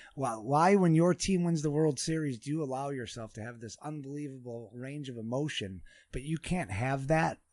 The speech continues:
when you look at your daughter in the morning or you look at your wife? Or you're grateful that you have a job. But no, the Cubs won,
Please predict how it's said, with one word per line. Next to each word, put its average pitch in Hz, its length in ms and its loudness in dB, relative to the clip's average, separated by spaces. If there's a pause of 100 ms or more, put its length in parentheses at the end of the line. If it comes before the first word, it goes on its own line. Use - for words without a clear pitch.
when 127 160 4
you 123 100 2
look 123 180 0
at 120 60 -8
your 113 140 -8
daughter 120 380 -4
in 175 100 -4
the 175 60 -2
morning 180 340 -4
or 123 100 -4
you 110 100 -8
look 123 140 -8
at 127 60 -12
your 113 140 -12
wife? 127 540 -8 (380)
Or 123 120 0
you're 117 200 -2
grateful 156 600 0
that 165 160 -2
you 131 60 0
have 117 120 -2
a 110 40 -6
job. 127 680 -2 (360)
But 135 140 8
no, 160 240 12
the 117 80 6
Cubs 185 480 6
won, 156 460 10